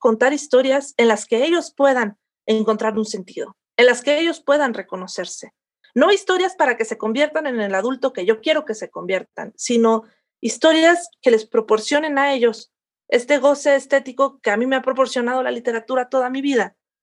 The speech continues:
Para mí es, es un tema de justicia, ¿sabes? Es, es un acto de retribuirles <laughs> también el, la, la condición de, de poder concebir su imaginario de, de una forma particular.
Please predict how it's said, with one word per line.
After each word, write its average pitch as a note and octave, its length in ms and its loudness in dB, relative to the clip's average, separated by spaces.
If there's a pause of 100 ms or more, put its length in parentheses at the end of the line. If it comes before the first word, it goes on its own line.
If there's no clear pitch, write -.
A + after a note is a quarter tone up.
(160)
Para A#3+ 200 6
mí C#4 140 0
es, D4+ 240 -4 (120)
es - 180 -4
un D4 160 -6
tema C4+ 240 -2
de C4 80 -2
justicia, A#3 600 -4
¿sabes? A#3+ 540 -2
Es, - 300 -2
es A#3+ 140 4
un D4 140 0
acto C#4 300 2
de B3+ 340 6
retribuirles A#3+ 880 -2
<laughs> - 40 -14
también D4 760 0 (480)
el, G#3+ 560 4
la, G#3+ 200 2
la A3 200 0
condición A#3 680 -2
de, B3 380 0 (720)
de A3 100 6
poder A3+ 480 2 (140)
concebir C4 580 -2 (280)
su - 180 -6
imaginario G#3+ 840 2 (300)
de, G#3 600 2 (160)
de A3+ 140 2
una A#3 300 0
forma A3+ 440 -2
particular. F#3+ 580 -8